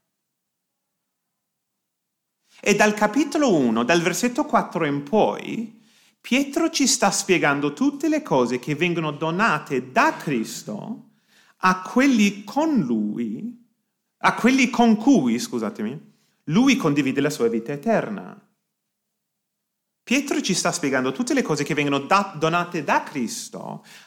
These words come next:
a quelli con cui lui condivide la sua ete-, vita eterna. Abbiamo già visto che è condiviso con noi una nuova eredità, un nuovo padre,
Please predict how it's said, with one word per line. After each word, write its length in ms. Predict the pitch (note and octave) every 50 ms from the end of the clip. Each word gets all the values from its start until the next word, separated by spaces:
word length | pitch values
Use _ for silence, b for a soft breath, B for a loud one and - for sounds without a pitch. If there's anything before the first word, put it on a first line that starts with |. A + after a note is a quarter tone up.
| B B
a 260 | - A3+ C#4+ - -
quelli 420 | - - D#3+ C#3+ C3+ B2 C3 C3
con 300 | C3+ - D#3 D3 D3+ D3
cui 300 | - - C#4 C4 E3 B2
lui 180 | A#2 B2 A#2+ B2+
condivide 480 | B2 - D#3 D#3 E3+ B2+ A#2 G#2+ A#2+
la 80 | A#2+ C#3
sua 240 | C#3 - A#2 A2 F#2+
ete-, 260 | - - - G#2+ - -
vita 220 | B2+ B2 - B2+
eterna. 720 | C3 C#3 - G3 F#3 C#3 - G#2 G2+ - - - - _ _ _ _ _ _ _ _ _ _ _ _ _ _ _ _ _ _ _ _ _ _ _ _ _ _ _ _ _ _ _ _ _ _ _ _ _ _ _ _ _ _ _ _ _ _ _ _ _ _ _ _ _ _ _ _ _ _ _ _ _ _ _
Abbiamo 320 | - C3 B2 C#3 C3 C3 B2+
già 100 | C3+ D3+
visto 760 | D3+ G#3+ A3 - - - - - - F#2+ - - - - -
che 140 | _ - B2+
è 20 |
condiviso 440 | A#2+ - C#3+ C3 C#3 D3+ F#3+ E3 D3+
con 200 | D3 - C#3+ C3
noi 120 | B2+ B2+ B2
una 140 | C3 C3+
nuova 220 | C3+ B2+ A#2+ A#2 B2
eredità, 760 | B2 C#3+ C#3 C#3 C#3+ - - F#3+ C3 F#2 D2+ D2 - _ _ _ _ _ _ _ _ _ _ _ _ _ _ _ _ _ _ _ _ _ _ _ _ _ _
un 100 | - C#3+
nuovo 240 | D3 C3+ A#2+ C3+ C#3
padre, 760 | C3+ G3 G3 E3 A#2 G2+ G2+ G#2+ F#2+ - - - - _ _